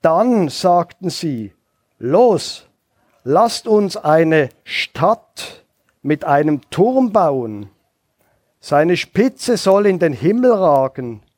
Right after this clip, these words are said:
Wir wollen uns einen Namen machen, damit wir uns nicht über die ganze Erde zerstreuen." Wir wollen uns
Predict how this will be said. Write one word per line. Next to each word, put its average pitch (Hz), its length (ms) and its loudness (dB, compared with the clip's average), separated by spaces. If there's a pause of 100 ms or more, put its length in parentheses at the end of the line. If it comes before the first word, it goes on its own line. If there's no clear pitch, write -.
(520)
Wir 180 300 0
wollen 220 360 2
uns 208 400 0
einen 151 480 0
Namen 226 500 2
machen, 220 760 -4 (440)
damit 170 400 2
wir 185 120 2
uns 175 280 0
nicht 175 300 0
über 160 200 -4
die 139 160 -6
ganze 185 680 -2
Erde 160 580 0 (640)
zerstreuen." 120 1000 -6 (1160)
Wir 175 300 0
wollen 202 280 0
uns 180 320 -2